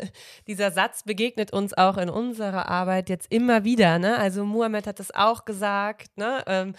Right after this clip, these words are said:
bei Melissa Erkott kann man's, äh, nachlesen. Bei ihr gibt's auch übrigens ein ganzes Kapitel zu, ähm, dem, äh, vermeintlichen Brennpunkt Schulen, ne? Um, äh, das sprachlich jetzt wieder <laughs> deutlich zu machen, dass es in Anführungsstrichen ist. Und, ähm,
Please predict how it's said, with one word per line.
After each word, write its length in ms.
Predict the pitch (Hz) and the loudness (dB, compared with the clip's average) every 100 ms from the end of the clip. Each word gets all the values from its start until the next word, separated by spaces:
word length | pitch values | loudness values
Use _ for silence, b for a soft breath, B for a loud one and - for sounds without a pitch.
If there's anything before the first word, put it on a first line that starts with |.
| B B | B B
bei 100 | - | -2
Melissa 320 | 202 202 196 220 | -2 -2 -6 -4
Erkott 460 | 185 196 202 190 | -2 -2 -4 -6
kann 160 | 208 190 | -6 -6
man's, 260 | 190 185 | -6 -10
äh, 280 | - 190 185 | -8 -6 -6
nachlesen. 920 | 196 208 220 233 - 214 220 202 214 196 | -4 0 0 0 -4 -2 -2 -4 -6 -4
Bei 120 | 170 | -4
ihr 100 | 214 | -2
gibt's 220 | 233 - | -6 -4
auch 160 | 202 - | -6 -6
übrigens 400 | 202 202 196 190 | -12 -12 -12 -8
ein 60 | |
ganzes 260 | 190 202 196 | -8 -8 -8
Kapitel 480 | 180 - 233 233 202 | -8 -4 -4 -2 -4
zu, 340 | - 190 180 175 | -2 -2 -2 -2
ähm, 500 | 175 170 175 175 175 | 0 0 -2 -6 -8
dem, 460 | 175 175 165 165 - _ - | -6 -6 -6 -8 -14 _ -4
äh, 380 | 165 160 156 156 b b | 0 0 -2 -8 b b
vermeintlichen 800 | - 185 185 202 196 180 - 185 | -4 2 2 2 -2 -8 -6 -6
Brennpunkt 600 | 170 190 214 - 208 202 | 0 0 0 0 -2 -2
Schulen, 560 | - 233 240 233 247 233 | -2 0 2 0 -2 -4
ne? 240 | 202 285 - | -2 -2 -4
Um, 240 | - 180 180 | -6 -4 -2
äh, 320 | 170 170 175 B B B B | 0 0 -2 B B B B
das 160 | 180 | -8
sprachlich 400 | - 175 180 180 | -2 -2 -2 -4
jetzt 160 | 170 - | -6 -6
wieder 160 | 190 190 | -2 4
<laughs> 0 | |
deutlich 400 | 202 208 208 - | 4 4 0 2
zu 100 | 214 | 4
machen, 360 | 208 - 226 | 4 4 0
dass 180 | 202 220 | 0 -2
es 160 | 202 - | -6 -6
in 100 | 170 | -4
Anführungsstrichen 880 | 180 202 190 190 196 - 208 202 214 | -6 -6 -8 -10 -10 -12 -12 -10 -10
ist. 240 | 208 - B B B B B B | -10 -10 B B B B B B
Und, 420 | 208 208 208 202 - | 0 2 0 -6 0
ähm, 480 | 190 190 185 190 | 2 4 2 0